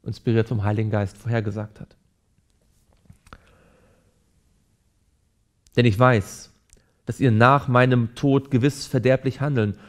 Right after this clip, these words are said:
und von dem Weg abweichen werdet, den ich euch geboten habe. So wird euch am Ende der Tage dieses Unheil treffen, weil ihr tun werdet, was böse ist in den Augen des Herrn, indem ihr ihn durch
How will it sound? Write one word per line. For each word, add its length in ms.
und 120
von 120
dem 180
Weg 300
abweichen 500
werdet, 320
den 200
ich 160
euch 240
geboten 420
habe. 280
So 160
wird 140
euch 100
am 100
Ende 220
der 180
Tage 300
dieses 260
Unheil 360
treffen, 420
weil 160
ihr 220
tun 360
werdet, 280
was 200
böse 400
ist 180
in 60
den 160
Augen 260
des 220
Herrn, 260
indem 300
ihr 120
ihn 400
durch 540